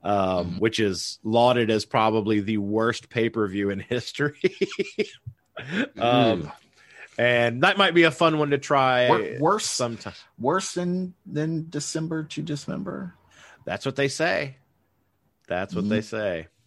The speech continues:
Speaker 1: Um,
Speaker 2: Yeah.
Speaker 1: but, uh, that might be a fun one to do someone, somewhere down the line. Of course, we have the, uh, the suggestion, um, that friend of the,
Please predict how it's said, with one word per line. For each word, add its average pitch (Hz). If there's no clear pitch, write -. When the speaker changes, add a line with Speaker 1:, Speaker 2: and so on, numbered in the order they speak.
Speaker 1:
Um, 95
Speaker 2:
Yeah. 117
Speaker 1:
but, 120
uh, 104
that 196
might 185
be 170
a 156
fun 165
one 156
to 147
do 151
someone, 147
somewhere 156
down 135
the 131
line. 131
Of 120
course, 127
we 123
have 123
the, 120
uh, 113
the 104
suggestion, 120
um, 101
that 120
friend 127
of 113
the, 107